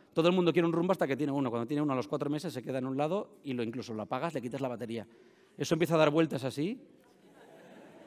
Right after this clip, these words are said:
que es un software de... y luego empieza a pegarse golpes contra las paredes, que se intenta, intentas dormir,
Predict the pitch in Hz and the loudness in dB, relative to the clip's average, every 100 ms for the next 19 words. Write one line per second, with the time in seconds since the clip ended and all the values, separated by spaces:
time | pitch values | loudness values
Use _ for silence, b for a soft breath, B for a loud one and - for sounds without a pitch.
0 | - - - 160 117 - 131 147 151 147 | -20 -20 2 2 2 -2 -4 0 2 4
1 | 147 160 165 139 147 175 196 175 180 185 | 4 4 4 4 4 4 4 4 2 2
2 | 170 202 - 175 156 123 120 156 220 - | 0 0 -2 0 0 0 0 0 0 -2
3 | 120 113 - 135 139 135 147 151 170 175 | -6 -6 -6 -2 0 0 2 4 4 4
4 | 160 233 - | 6 4 2